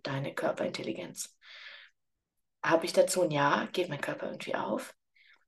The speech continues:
Wenn du das ein halbes Jahr übst, dann wirst du nur noch Dinge angucken und merken, „Oh“, oder, mm. Du wirst nur noch deiner Wahrheit folgen, weil es zu ekelhaft und anstrengend ist, ihr nicht mehr zu folgen.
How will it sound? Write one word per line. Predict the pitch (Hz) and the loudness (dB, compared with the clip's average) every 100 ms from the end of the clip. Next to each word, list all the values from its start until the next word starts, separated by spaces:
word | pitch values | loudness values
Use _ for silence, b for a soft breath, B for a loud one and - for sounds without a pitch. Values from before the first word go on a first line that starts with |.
| _ _ _ _ - - | _ _ _ _ -8 8
Wenn | 180 | 10
du | 170 | 12
das | 170 160 | 12 10
ein | 156 147 | 8 8
halbes | 180 196 - | 8 8 6
Jahr | 160 | 4
übst, | 180 190 175 - - - - B B B _ B B B | 6 4 4 2 -12 -14 -16 B B B _ B B B
dann | 185 180 | 4 8
wirst | 190 180 | 8 6
du | |
nur | 175 190 | 6 8
noch | 180 | 6
Dinge | - 170 160 - | 4 2 2 4
angucken | 165 214 - 165 165 165 - | 6 6 8 6 6 -4 -2
und | - 165 | -2 0
merken, | 165 156 156 160 | 4 4 4 2
„Oh“, | 160 160 - - - _ B B B B | 6 8 8 6 -2 _ B B B B
oder, | - 175 175 156 - - _ _ - | 10 12 12 12 12 -2 _ _ -6
mm. | 131 135 - _ _ _ _ _ _ _ - | -2 -4 -6 _ _ _ _ _ _ _ 8
Du | 202 202 | 10 12
wirst | 247 254 214 | 12 12 12
nur | 214 240 277 | 12 12 12
noch | 247 240 | 12 12
deiner | 214 202 196 185 | 12 12 12 12
Wahrheit | 180 196 202 | 12 12 10
folgen, | - 180 165 165 | 10 10 12 12
weil | 160 | 10
es | - | 8
zu | - - - | 0 -4 2
ekelhaft | 175 190 190 175 170 | 6 6 6 4 4
und | 165 | 0
anstrengend | - 190 196 - 170 170 | 0 2 0 2 0 0
ist, | - | -2
ihr | 165 | -2
nicht | 170 185 | -2 0
mehr | 175 160 | -2 -2
zu | - | -8
folgen. | - 147 151 - - | -4 0 0 -2 -12